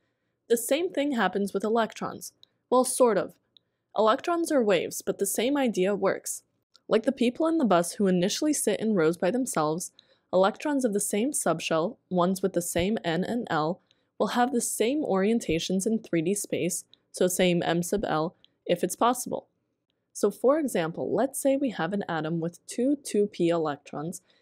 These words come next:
and the first electron is two P X. We will use box diagram notation so we have one spin up two P X electron. Just remember, electrons aren't arrows or particles, they're waves.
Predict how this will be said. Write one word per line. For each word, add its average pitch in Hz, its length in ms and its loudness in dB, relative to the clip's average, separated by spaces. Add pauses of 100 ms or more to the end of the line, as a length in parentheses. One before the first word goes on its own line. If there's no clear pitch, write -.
(160)
and 226 140 4
the 226 180 -4
first 302 320 2
electron 185 520 0
is 208 160 -2
two - 280 -2
P - 280 -4
X. - 420 -6 (580)
We 233 200 4
will 320 140 2
use 208 320 2
box 190 320 0
diagram 277 400 0
notation 170 580 -4
so 190 160 -2
we 202 120 2
have 214 120 0
one 185 420 0
spin 214 300 -2
up 175 260 -2
two 220 220 -2
P 262 260 0
X - 300 -4
electron. 233 560 -2 (800)
Just 262 240 -2
remember, 214 460 -2 (180)
electrons 226 520 0
aren't 240 300 -2
arrows 190 360 0
or 254 100 2
particles, 180 600 -6 (380)
they're 180 160 4
waves. 233 460 -2